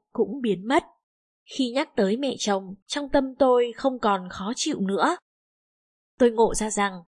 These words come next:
đó là sư phụ đã thanh lý thân thể cho tôi, lấy bỏ những thứ bất hảo của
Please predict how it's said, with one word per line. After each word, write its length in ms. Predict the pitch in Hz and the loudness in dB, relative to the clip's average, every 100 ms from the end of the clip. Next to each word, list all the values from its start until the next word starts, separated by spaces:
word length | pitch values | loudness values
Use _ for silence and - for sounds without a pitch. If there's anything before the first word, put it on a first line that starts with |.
| _ | _
đó 140 | 262 | -2
là 180 | 311 339 | 0 0
sư 200 | 247 294 | 0 -2
phụ 340 | 262 311 277 - | -2 0 0 0
đã 160 | 220 262 | -2 0
thanh 160 | 294 254 | -2 0
lý 220 | 226 226 | 0 0
thân 200 | - 277 | -6 -4
thể 240 | 254 233 165 | 0 0 0
cho 160 | 269 | -4
tôi, 440 | 277 269 254 254 220 _ _ _ _ | 0 4 6 4 0 _ _ _ _
lấy 260 | - 226 262 | -2 0 4
bỏ 300 | 277 226 170 | 4 4 0
những 160 | 185 247 | -4 -8
thứ 280 | - 220 240 | -6 -4 0
bất 200 | 226 381 | 2 2
hảo 340 | 277 247 170 156 | 0 0 0 0
của 100 | 170 | -4